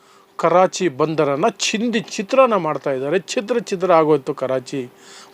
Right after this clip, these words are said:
ಬಂದರು ಅಂತ ಸುಳ್ಳು ಸುದ್ದಿ. ನೇವಿ ಇಲ್ಲಿಯವರೆಗೆ ಈ ಒಂದು ಇದಕ್ಕೆ, ಸಂಘರ್ಷಕ್ಕೆ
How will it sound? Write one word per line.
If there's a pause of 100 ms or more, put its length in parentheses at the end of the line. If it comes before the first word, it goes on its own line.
(100)
ಬಂದರು
ಅಂತ (760)
ಸುಳ್ಳು
ಸುದ್ದಿ. (760)
ನೇವಿ
ಇಲ್ಲಿಯವರೆಗೆ
ಈ
ಒಂದು
ಇದಕ್ಕೆ,
ಸಂಘರ್ಷಕ್ಕೆ